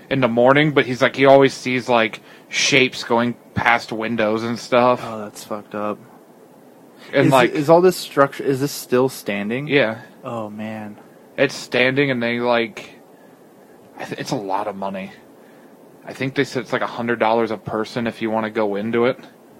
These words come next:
Speaker 1: 'cause they only allow a certain amount of people in it.
Speaker 2: Do they do tours, though?
Speaker 1: No.
Speaker 2: No?
Speaker 1: It's, like,
Speaker 2: You have to privately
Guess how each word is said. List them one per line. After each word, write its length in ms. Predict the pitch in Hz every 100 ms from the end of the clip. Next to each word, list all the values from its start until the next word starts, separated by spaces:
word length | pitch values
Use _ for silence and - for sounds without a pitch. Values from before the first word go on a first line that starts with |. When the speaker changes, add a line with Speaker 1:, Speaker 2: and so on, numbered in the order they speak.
| - -
Speaker 1:
'cause 120 | 127
they 100 | 120
only 180 | 120 120
allow 340 | 110 104 104
a 40 | 110
certain 280 | - 110
amount 240 | 110 113 110
of 80 | -
people 400 | 110 107 110 101
in 140 | 107
it. 140 | 123 - -
Speaker 2:
Do 100 | 131
they 100 | 127
do 120 | 120
tours, 540 | 117 117 104 127 151
though? 80 | 160
Speaker 1:
No. 400 | 160 104 95 101 - -
Speaker 2:
No? 420 | 117 107 104 120 131
Speaker 1:
It's, 280 | 127 120 131
like, 200 | 110 98 - - - -
Speaker 2:
You 40 | 127
have 60 | 113
to 80 |
privately 720 | 110 - 104 107 87 101 101